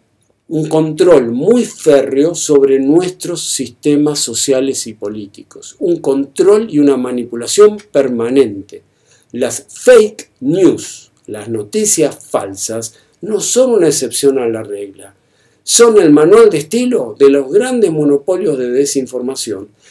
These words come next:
y también el control mediante algoritmos matemáticos y la inteligencia artificial de redes sociales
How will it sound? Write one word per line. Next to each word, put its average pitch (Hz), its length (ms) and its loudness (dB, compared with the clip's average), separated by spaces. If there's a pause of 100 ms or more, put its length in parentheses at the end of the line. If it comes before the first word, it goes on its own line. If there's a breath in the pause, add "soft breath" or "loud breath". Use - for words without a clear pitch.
(160 soft breath)
y 240 160 -4
también 254 580 0
el 202 240 2
control 180 680 2
mediante 123 540 -4
algoritmos 139 1000 -2 (280)
matemáticos 139 1000 0
y 120 60 -6
la 117 100 -6
inteligencia 120 680 0
artificial 180 720 -2 (400 soft breath)
de 185 240 0
redes 143 580 2
sociales 165 920 0